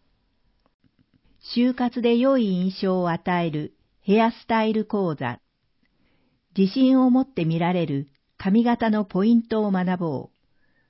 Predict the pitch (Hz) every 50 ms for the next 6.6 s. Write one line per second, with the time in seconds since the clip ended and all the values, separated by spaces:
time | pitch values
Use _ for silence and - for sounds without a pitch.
0 | _ _ _ - - 160 - - - 185 185 - _ _ _ _ _ _ _ _
1 | _ _ _ _ - 247 254 254 247 226 190 185 - - 151 147 147 - - -
2 | - 190 190 190 - - 190 190 190 190 196 180 160 135 123 - _ _ _ _
3 | _ _ - 185 165 240 262 262 240 190 175 - - 147 147 139 139 131 - 165
4 | 180 185 185 180 175 147 - - 120 120 - _ _ _ _ _ _ _ _ _
5 | _ _ _ _ _ _ _ _ _ _ _ 180 156 190 226 240 240 240 240 233
6 | 233 233 220 214 208 196 196 202 185 - _